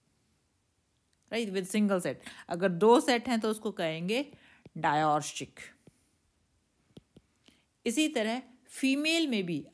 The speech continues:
यदि एक ही, अ, सेट, एक ही सेट, सेट यानी कि एक ओवरी, एक oviduct, एक यूट्रस, तो उसको कहेंगे monodelphic फीमेल में। अगर एक ही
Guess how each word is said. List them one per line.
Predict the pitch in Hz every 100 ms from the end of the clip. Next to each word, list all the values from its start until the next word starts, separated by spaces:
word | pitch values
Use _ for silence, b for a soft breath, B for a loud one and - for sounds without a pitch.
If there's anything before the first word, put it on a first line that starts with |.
| -
यदि | 185 202 220 -
एक | 208 240 -
ही, | 269 262 -
अ, | 98 135 165
सेट, | 220 185
एक | 156 214 226
ही |
सेट, | - 240 233 185
सेट | 208 214
यानी | 240
कि | 247 247
एक | - 202 208
ओवरी, | 190 190 185 202
एक | 202 185 190 196
oviduct, | 156 170 180 170 170 170 -
एक | 185 190
यूट्रस, | 175 165 - 160 - b b b -
तो | 202 214
उसको | 214 - 208 - 262
कहेंगे | 240 196 180 185 226
monodelphic | 254 190 208 262 262 202 127 - - -
फीमेल | - - 214 196 160 135
में। | 107 - - -
अगर | 156 190 -
एक | 170 196 190
ही | 190 254 285